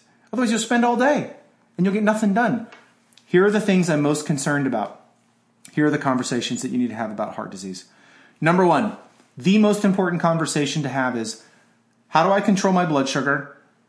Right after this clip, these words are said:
More specifically, how do I normalize my blood sugar? And am I at any risk of becoming diabetic? If I am diabetic, how do I reverse my diabetes? In other words, it doesn't matter if you're diabetic, pre-diabetic, or just don't want to get diabetes.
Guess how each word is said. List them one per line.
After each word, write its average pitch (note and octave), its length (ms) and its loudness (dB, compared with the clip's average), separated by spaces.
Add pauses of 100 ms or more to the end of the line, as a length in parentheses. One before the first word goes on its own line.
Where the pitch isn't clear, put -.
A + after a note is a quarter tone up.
(920)
More D3+ 140 -2
specifically, C#3 680 -4 (100)
how G#3 160 2
do G3+ 60 4
I D3 60 2
normalize D3+ 720 2
my D3+ 140 0
blood C3+ 240 -2
sugar? B2+ 400 -4 (220)
And C#3+ 100 0
am C#3 140 2
I C#3 160 2
at C3+ 200 -4
any F#3+ 220 0
risk D3 480 -2 (360)
of - 460 0
becoming C#3+ 420 -2
diabetic? B2+ 680 -2 (200)
If D#3+ 160 0
I C#3+ 120 4
am E3+ 200 2
diabetic, E3 480 0
how - 220 0
do D3 80 2
I C3+ 180 2
reverse B2 460 -2
my D#3+ 160 0
diabetes? C#3 640 0 (340)
In D#3+ 120 -2
other F#3+ 120 0
words, D#3+ 240 0 (800)
it C4+ 140 2
doesn't F3+ 200 2
matter D3 320 2
if C#3+ 160 -4
you're C#3 120 -2
diabetic, D#3 560 0
pre-diabetic, C#3+ 720 0
or B2+ 80 -6
just C3+ 200 -6
don't C3+ 220 -2
want B2 240 0
to A2 80 -12
get D3+ 300 -4
diabetes. A2+ 720 -4